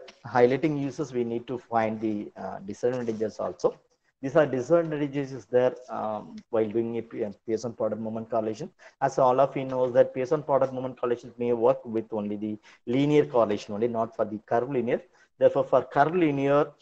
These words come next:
this kind of correlation is not suitable. Curve linear distributed, we could not use this one. The assumption is taken to the consideration while using these techniques. Okay. So, um, now the distributions of the scores or the two s-, variables should be in a normal.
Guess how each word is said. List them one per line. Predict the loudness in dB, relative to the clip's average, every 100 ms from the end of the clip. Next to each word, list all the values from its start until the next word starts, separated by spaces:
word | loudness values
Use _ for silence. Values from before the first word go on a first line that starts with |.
| -20 -20 -10
this | -8 -4
kind | 2 2
of | 2
correlation | 2 2 0 -2 -10
is | -6
not | -8 -8
suitable. | -8 -4 -2 -4
Curve | -2 -2 -2
linear | -4 0 0 -2 -10
distributed, | -10 -8 -8 -2 -2 -2
we | -6
could | -12 -8
not | -8 -8
use | -10 -10
this | -10 -8
one. | -6 -6 -10 _ _ _ 4
The | 6
assumption | 6 2 -4 -4
is | -6 -4
taken | -4 -2 -4
to | -6
the | -8
consideration | -6 -6 -4 -4 -4 -2
while | 2 2 2
using | -2 -6 -6 -8
these | -10 -14
techniques. | -14 -14 -14 -14
Okay. | -12 -12 -14 _ _ _ _ -12
So, | -6
um, | -4 -4 -4 -8 -16 _ _ 0
now | 4
the | 4
distributions | 2 -2 -4 -6 -6 -4 0
of | 0
the | -2
scores | -2 0 2 2
or | 2
the | 0 -2 -2
two | -4
s-, | -6 -16 -4
variables | -2 0 -2 -6
should | -10 -8
be | -4
in | -4
a | -4
normal. | -2 2 2 0